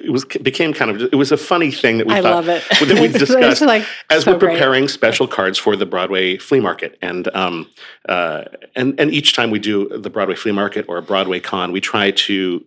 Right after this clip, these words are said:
Speaker 1: create something that's, like, special for that event. Um, and so, like, four or five cards.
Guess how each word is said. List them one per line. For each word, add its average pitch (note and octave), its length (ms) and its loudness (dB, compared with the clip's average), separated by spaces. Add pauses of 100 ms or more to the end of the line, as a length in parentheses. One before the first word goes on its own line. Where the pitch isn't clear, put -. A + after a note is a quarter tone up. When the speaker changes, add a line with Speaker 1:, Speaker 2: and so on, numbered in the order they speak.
Speaker 1:
create G2 280 -2
something F#2+ 360 -4
that's, G2 200 -10
like, F2+ 140 -6
special F#2 400 -4
for F#2 160 -8
that E2+ 180 -4
event. E2 380 -8 (400)
Um, E2 400 -8 (100)
and E2 240 -12
so, E2 440 -8
like, E2 140 -10
four E2+ 220 -6
or E2 60 -6
five D#2+ 300 -8
cards. D2 340 -10